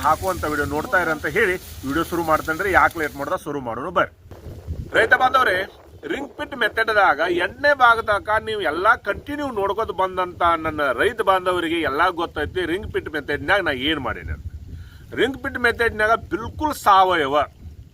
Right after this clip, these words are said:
ಮಾಡೇನ್ರಿ, ಅದ್ರಾಗ ರಾಸಾಯನಿಕ ನಾ ಉಪಯೋಗ ಮಾಡಿಲ್ಲ. ಸಾವಯವನ ಅದಕ್ಕೆ ಏನೇನು ಮಾಡ್ಕೊಂಡು ಅನ್ನೋದು ಅದು ನಿಮಗ್ ಗೊತ್ತೈತ್ರಿ.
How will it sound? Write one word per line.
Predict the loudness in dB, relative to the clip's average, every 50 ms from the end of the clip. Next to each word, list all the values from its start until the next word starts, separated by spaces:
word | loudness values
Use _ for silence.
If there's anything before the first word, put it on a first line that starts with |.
| -20 -20 -20 -20 -20 -18 -18 -18 -18 -20 -20 -20 _ 0 2
ಮಾಡೇನ್ರಿ, | 2 4 4 2 2 2 0 0 0 2 2 2
ಅದ್ರಾಗ | 2 4 2 2 2 4 4 6
ರಾಸಾಯನಿಕ | 6 6 4 2 0 0 0 -4 -2 -2 0 0
ನಾ | 0 -2 -2 -4
ಉಪಯೋಗ | -2 0 0 0 0 0
ಮಾಡಿಲ್ಲ. | 0 0 0 6 6 6 4 6
ಸಾವಯವನ | 2 4 4 4 4 4 2 2 2 2 2 2 0
ಅದಕ್ಕೆ | 0 -2 -6 -6 -6 -6
ಏನೇನು | -4 -4 -4 -4 -4 -2 -2
ಮಾಡ್ಕೊಂಡು | -2 -2 -2 -2 -4 -4 -4 -4
ಅನ್ನೋದು | -4 -2 -2 4 4 4
ಅದು | 4 4 0 -4
ನಿಮಗ್ | -2 -6 -6 -4 -4
ಗೊತ್ತೈತ್ರಿ. | -4 -4 -4 -10 -12 -12 _